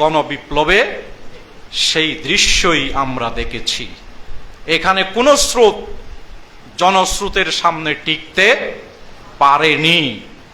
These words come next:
উকিয়া টেকনাপে সকল পরিবারতন্ত্র, সকল ধরনের ষড়যন্ত্র, সকল ধরনের কনস্পিরেসি এবং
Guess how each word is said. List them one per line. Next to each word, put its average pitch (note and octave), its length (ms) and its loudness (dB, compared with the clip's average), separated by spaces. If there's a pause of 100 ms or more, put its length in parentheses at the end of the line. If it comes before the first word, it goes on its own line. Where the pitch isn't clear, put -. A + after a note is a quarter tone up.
(640)
উকিয়া A3 360 4 (200)
টেকনাপে G#3+ 580 2 (1500)
সকল A3 360 6 (220)
পরিবারতন্ত্র, G#3+ 920 6 (1500)
সকল A3 360 6 (180)
ধরনের A3 380 6 (160)
ষড়যন্ত্র, A3+ 640 6 (1900)
সকল A#3+ 320 8 (160)
ধরনের B3 360 6 (140)
কনস্পিরেসি A3 720 4 (1080)
এবং G3+ 200 6